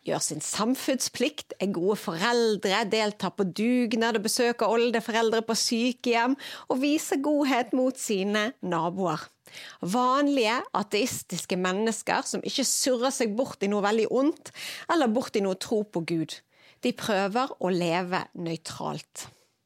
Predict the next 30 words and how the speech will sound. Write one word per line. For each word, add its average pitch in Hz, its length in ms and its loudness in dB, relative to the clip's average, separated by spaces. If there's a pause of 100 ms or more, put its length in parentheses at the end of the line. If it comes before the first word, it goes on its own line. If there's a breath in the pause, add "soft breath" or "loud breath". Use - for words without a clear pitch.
(300)
Det 196 80 -2
høres 214 400 0
så 151 60 -10
fint 269 420 0
ut - 320 -6
og 208 160 0
lurt 277 400 2
ut, - 160 -4
ikke 247 240 -2
sant? - 460 -2 (720 loud breath)
Men 220 220 2
denne 302 400 4 (200)
ateismens 202 920 0
nøytrale 196 840 0
grunn 220 460 2 (220)
er 220 240 0
dessverre 180 600 -2
ikke 190 360 -2
så 196 420 0
nøytral 185 720 0
som - 400 -2 (160)
man 185 260 -4
skulle 180 480 -4
tro. - 300 -6 (1040 loud breath)
Vi 254 160 -2
kan 247 180 2
lese 240 460 2 (200)
om 196 180 -4
de 196 120 -2
to - 300 -2